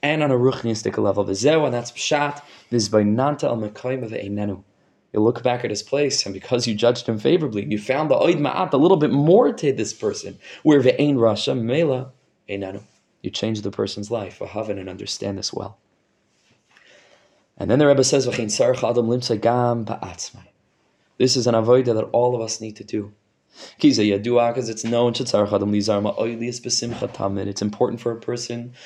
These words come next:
to try to be in a state of simcha. V'lachar chika atzvus, which means to stay away from hopelessness and despair and blackness, ma'oid, ma'oid, very much.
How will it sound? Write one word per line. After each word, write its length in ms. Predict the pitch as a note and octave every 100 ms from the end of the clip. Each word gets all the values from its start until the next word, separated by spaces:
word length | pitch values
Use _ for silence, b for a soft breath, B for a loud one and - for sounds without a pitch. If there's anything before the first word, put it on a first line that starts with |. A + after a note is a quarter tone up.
| B -
to 100 | D3
try 380 | - B2+ A#2+
to 140 | B2 A#2
be 140 | A#2+
in 80 | A#2+
a 60 | A#2+
state 320 | - A#2 A2
of 120 | G2
simcha. 540 | - G2+ G2+ G2+ G2 G2+ _ _ B B
V'lachar 480 | - A#2 - B2 C3
chika 380 | A#2+ A#2 A#2+ -
atzvus, 580 | A2+ A#2+ - A2+ A#2 A#2
which 160 | A2 B2
means 180 | A#2
to 80 | -
stay 220 | A2 B2+
away 160 | B2+ A#2
from 180 | A2+ A2+
hopelessness 880 | - A#2 A2+ A#2+ - A#2+ A#2+ - - B D3 B -
and 120 | G#2
despair 640 | G#2 - - - A#2+ A#2+
and 200 | A#2 G#2
blackness, 680 | G#2 G#2+ A#2 - A#2 A2+ A2+
ma'oid, 500 | G#2 - - A#2+ A#2
ma'oid, 460 | G#2 - G2+ G2+ G2
very 280 | A2+ A#2+ G2+
much. 540 | G2+ G2+ - -